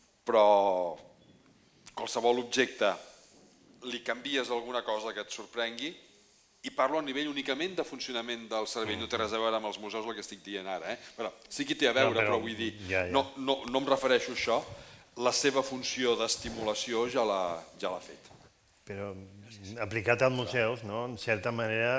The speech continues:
Speaker 2: eh, no és un problema dels museus, és un, un problema, no sé si és un problema tampoc, no? Però la societat en general tenim moltíssim més estímuls i moltíssims més, eh, elements, doncs, que ens interfereixen avui en dia, no? I estem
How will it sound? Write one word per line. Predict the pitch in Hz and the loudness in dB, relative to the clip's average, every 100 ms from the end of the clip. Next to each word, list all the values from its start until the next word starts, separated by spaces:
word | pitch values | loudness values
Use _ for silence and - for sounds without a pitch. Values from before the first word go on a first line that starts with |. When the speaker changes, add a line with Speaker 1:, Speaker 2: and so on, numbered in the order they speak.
| 120 | 0
Speaker 2:
eh, | 110 98 98 | -4 -6 -6
no | 101 113 | -4 -2
és | 120 127 | -2 -4
un | 127 | -4
problema | 120 110 101 98 | -2 0 0 -2
dels | 95 | -4
museus, | 90 107 117 95 | -6 -4 -2 -4
és | 87 95 | -8 -10
un, | 98 98 104 110 101 98 98 95 | -10 -12 -16 -20 -20 -16 -14 -12
un | 92 | -8
problema, | 107 104 113 131 | -4 -2 -2 -2
no | 117 | -4
sé | 113 127 | -4 -6
si | 104 | -6
és | 107 | -8
un | 92 | -4
problema | 113 120 | -2 -2
tampoc, | 98 87 117 104 | -4 -4 -4 -4
no? | 104 117 | -6 -8
Però | 110 92 87 - - - - _ - - 101 98 95 | -8 -8 -10 -14 -20 -20 -20 _ -20 -20 -20 -20 -20
la | 92 | -18
societat | - 95 101 90 104 101 | -14 -10 -10 -2 -2 0
en | 107 | -2
general | 104 110 107 107 110 117 120 110 | -2 -2 0 2 2 2 -2 -4
tenim | 110 107 107 113 | -4 -4 -6 -6
moltíssim | 110 101 - 139 117 123 113 110 | -6 -8 -4 -4 -4 -6 -6 -4
més | 110 104 | -4 -4
estímuls | 104 - 110 110 120 120 | -8 -6 -6 -4 -6 -6
i | 127 | -8
moltíssims | 104 98 - 101 - 107 107 | -8 -10 -10 -10 -8 -6 -6
més, | 104 107 104 107 104 95 | -4 -4 -2 -4 -6 -8
eh, | 104 101 101 101 101 101 101 | -8 -8 -8 -8 -10 -8 -6
elements, | 101 104 110 110 113 | -4 -2 -4 -4 -6
doncs, | 123 117 | -6 -8
que | - | -10
ens | 113 110 | -10 -8
interfereixen | 104 101 92 92 95 - 110 | -6 -8 -8 -8 -8 -8 -8
avui | 110 104 | -8 -8
en | 98 92 | -8 -8
dia, | 113 123 92 | -6 -6 -8
no? | 101 143 - - - - | -12 -12 -12 -10 -12 -12
I | 101 | -10
estem | 92 101 | -6 -4